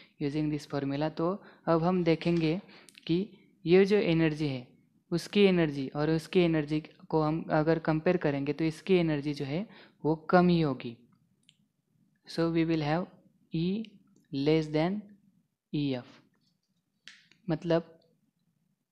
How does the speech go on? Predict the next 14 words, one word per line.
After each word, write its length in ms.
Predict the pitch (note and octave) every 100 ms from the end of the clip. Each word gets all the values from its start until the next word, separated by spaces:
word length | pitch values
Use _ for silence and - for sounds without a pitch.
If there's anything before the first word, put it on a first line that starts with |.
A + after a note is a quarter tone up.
| _ _ _ _ _ _ _ _ _
E 140 | F3 F3+
माइनस 420 | F3 D#3+ D#3+ -
E 120 | E3+ E3
F 40 | E3
जो 160 | D#3
है, 200 | C3+ D3
वो 420 | D3 D3 F#3 A#3+ -
नेगेटिव 460 | D#3+ E3+ D#3+ E3 D#3
में 120 | C3+
आएगा। 280 | B2 B2 B2
ये 200 | C#3+ D#3
जो 140 | E3
टर्म 320 | E3 E3 D#3+
है, 200 | C#3 G#3+